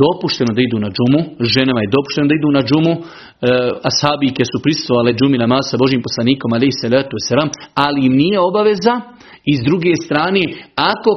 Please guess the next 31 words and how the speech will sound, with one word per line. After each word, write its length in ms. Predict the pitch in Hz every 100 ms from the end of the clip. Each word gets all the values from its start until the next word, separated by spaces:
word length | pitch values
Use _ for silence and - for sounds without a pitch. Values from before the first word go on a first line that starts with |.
| 202
klanjaju, 500 | 196 185 147 131 135 - 123
došle 220 | 170 175 175
su 100 | 143
u 60 | 127
džamiju, 340 | 156 185 202 190 - -
klanjajući 480 | 156 165 156 135 117
za 60 |
imamom 340 | 117 123 151 135
dva 120 | 123 139
rekiata 480 | 120 - 123 131 147 135 - 123
džume 220 | 120 139 127
i 80 | 110
namaza, 400 | 113 139 135 131 - -
neće 200 | 127 127 127
klanjati, 380 | 135 131 127 120
znači, 200 | 131 131 151 151
podne. 320 | 143 120 110 - - - - -
Pa 80 | 147 143 151
i 20 | 117
dijete 360 | 131 160 165 185 175 139
i 20 |
žena, 340 | 107 139 127 101 113
nije 140 | 147 139
im 80 | 123
obaveza 360 | 151 139 123 117 110
da 120 | 107
dođu, 280 | 123 147 180 196 147
ako 140 | 143 139
već 220 | 131 170 - 131
dođu, 360 | 131 117 175 208 - - - -
njihova 340 | 127 151 139